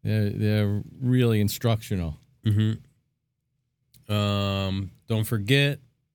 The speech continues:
Speaker 2: next, not next week, um, in about ten days is the meetup, August seventh, two thirty P M at Belford Brewing Company.
Speaker 1: I got a question for you about that. Are wives welcome?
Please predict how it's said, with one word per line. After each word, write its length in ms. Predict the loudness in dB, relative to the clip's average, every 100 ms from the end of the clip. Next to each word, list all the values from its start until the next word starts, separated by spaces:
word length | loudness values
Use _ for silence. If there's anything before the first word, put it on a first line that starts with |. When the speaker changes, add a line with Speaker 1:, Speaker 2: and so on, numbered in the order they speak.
| _ _ -4
Speaker 2:
next, 600 | 0 0 0 -8 -10 -16 _ _ _ _ -4
not 200 | -2 -2
next 240 | -4 -4
week, 220 | -4 -6 -8 _ _ _ _ _ _ _ _ _ _ -6
um, 340 | -4 -2 -2
in 100 | -2
about 320 | 0 0 0 0
ten 300 | 0 2 2
days 440 | 4 4 2 0
is 140 | -2 -2
the 60 |
meetup, 460 | 0 2 2 0 -4 -6
August 340 | -4 -2 -2
seventh, 340 | -2 0 -2 -2
two 100 | -2
thirty 240 | -2 -2
P 240 | -2 0
M 300 | 2 2 0 -2
at 380 | -2 0 -2 -2
Belford 520 | -2 -2 0 -2 -2
Brewing 280 | 0 0 0
Company. 400 | -4 -8 -10 -12 _ _ _ _ _ _ _ _ -8
Speaker 1:
I 100 | -4
got 160 | -2 -2
a 40 |
question 460 | 0 -2 -2 -2 -4
for 260 | -2 -2 0
you 100 | 0
about 280 | -2 -4
that. 260 | -2 -4 -6 -14 _ _ _
Are 120 | -2
wives 520 | 0 2 2 2 0 -2
welcome? 500 | 0 0 0 -4